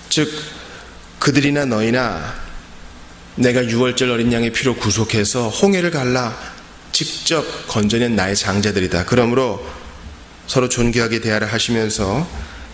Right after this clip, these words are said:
삼십오, 삼십팔 절에서는 동족끼리 돈을 구워줄 때 이자를 받지 말라 하셔요. 이것을 우리에게 그대로 적용하는 데는 문제가 있어요. 칼빈은 이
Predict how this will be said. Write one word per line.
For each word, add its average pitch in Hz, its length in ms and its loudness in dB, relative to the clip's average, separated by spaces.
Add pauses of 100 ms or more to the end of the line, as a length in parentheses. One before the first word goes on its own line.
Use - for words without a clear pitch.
(1000)
삼십오, 135 440 0
삼십팔 127 420 0
절에서는 117 440 2
동족끼리 110 920 2 (120)
돈을 107 280 6
구워줄 104 480 2
때 120 280 2 (540)
이자를 107 340 2
받지 95 280 0
말라 85 240 2
하셔요. 80 440 0 (1800)
이것을 143 340 4
우리에게 127 440 2
그대로 113 320 2
적용하는 113 540 2
데는 110 240 2
문제가 98 360 2
있어요. 85 340 0
칼빈은 120 640 2 (1600)
이 - 220 -6